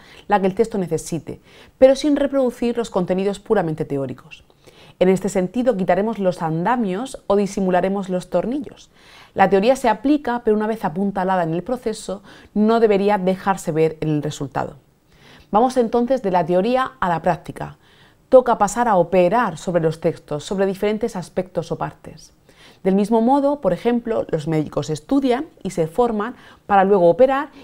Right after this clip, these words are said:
y para saber interpretar síntomas. Adquiramos o finjamos adoptar el rol del enseñante. Podemos partir de que nuestro receptor no sabe nada del tema ni del texto en cuestión,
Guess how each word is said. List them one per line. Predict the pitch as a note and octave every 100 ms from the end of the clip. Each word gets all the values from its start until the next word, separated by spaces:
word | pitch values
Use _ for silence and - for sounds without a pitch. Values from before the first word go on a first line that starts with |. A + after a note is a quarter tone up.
| F#3+
y | A3
para | A#3+ A3
saber | - A3 C#4
interpretar | G#3 F3+ - D#3 D3
síntomas. | - C3+ C3 F3 B3+ - - _ _ _ _ _ _ _ _ - - - - - -
Adquiramos | A3+ - A#3 C4 D4+ D#4+ D#4+ C4+
o |
finjamos | A#3+ G#3 G3+ A#3 A#3+
adoptar | G#3+ G3 A3+ A3+ -
el | G3 F3+
rol | F3 G#3 E3
del | D#3
enseñante. | D3+ - C#3+ C#3 C3+ C#3 - _ _ _ _ _ - - -
Podemos | A3 B3 D4+
partir | B3+ A#3+ C4 B3
de | G#3+
que | F#3+
nuestro | F3 F3 E3
receptor | D#3+ E3+ - B3+ B3
no | A#3+
sabe | B3 G#3+
nada | G3 G3+ G#3
del | A3+
tema | - B3+ A#3+ B3
ni | A3+
del | E3+ E3
texto | D#3 -
en | D#3
cuestión, | E3+ E3 - -